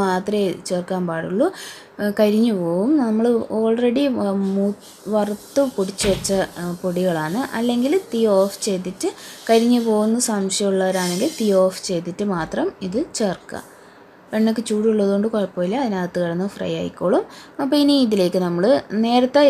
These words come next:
എരിവ് കുറഞ്ഞ പിരിയമുളകാണ് ചേർത്തിട്ടുണ്ടായിരുന്നത്, അപ്പോൾ എരിവിന് വേണ്ടി കുറച്ച് മുളക് പൊടി കൂടി ചേർക്കണം. അതിനിടയ്ക്ക് കുറച്ച് കാ-, അര teaspoon മഞ്ഞൾ പൊടി ചേർത്തിട്ടുണ്ട്.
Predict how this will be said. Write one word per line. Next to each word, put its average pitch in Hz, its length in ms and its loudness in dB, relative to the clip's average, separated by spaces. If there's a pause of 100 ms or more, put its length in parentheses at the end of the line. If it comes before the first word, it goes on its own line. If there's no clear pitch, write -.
എരിവ് 233 300 4
കുറഞ്ഞ 214 340 2
പിരിയമുളകാണ് 185 680 0 (120)
ചേർത്തിട്ടുണ്ടായിരുന്നത്, 165 960 -6 (1080)
അപ്പോൾ 269 320 2
എരിവിന് 240 340 4
വേണ്ടി 226 240 2
കുറച്ച് 202 220 -2
മുളക് 190 280 0
പൊടി 208 260 2
കൂടി 208 120 -2
ചേർക്കണം. 196 420 -2
അതിനിടയ്ക്ക് 196 560 -2
കുറച്ച് 185 240 -6 (100)
കാ-, 180 200 -2
അര 196 120 -2 (100)
teaspoon 208 400 -2
മഞ്ഞൾ 180 300 0
പൊടി 208 180 2
ചേർത്തിട്ടുണ്ട്. 175 760 -6